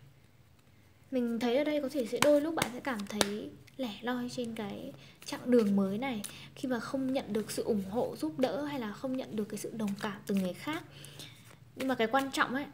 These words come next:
đó là bạn hiểu được cái sự thật ở bên trong của bạn. Đó mới là cái điều quan trọng. Nốt nha. Hãy thay đổi góc nhìn, mà mình đã nói mà, hãy thay đổi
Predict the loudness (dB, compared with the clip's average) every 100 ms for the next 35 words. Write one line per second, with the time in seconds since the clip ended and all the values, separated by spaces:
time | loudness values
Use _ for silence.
0 | -10 -6 -4 -4 -6 -8 2 4 4 -2
1 | -2 -2 -2 -6 -8 -6 -6 -6 -6 -8
2 | -14 -20 -20 -20 -20 -20 -20 0 2 6
3 | 4 4 0 -2 -2 -2 -4 -6 -14 -20
4 | -18 -14 -12 -10 -10 -10 -4 -2 0 0
5 | -2 2 2 2 -2 -4 -6 -10 -12 0
6 | 2 2 0 -2 -2 -4 -6 -6 -8 -8
7 | -10 -2 0 2 2 2 2 -4 -12 -14
8 | -14 -16 -16 -16 -18 -18 -20 -20 -20 -20
9 | -20 -20 -18 -18 -18 -20 -20 -20 -20 -20
10 | -20 -20 -20 -20 -20 -20 -20 -20 -20 -20
11 | -20 -20 -6 0 2 2 2 4 6 8
12 | 8 4 2 2 4 2 0 -2 -2 -2
13 | -2 -2 -2 -4 -4 -6 -2 0 0 -2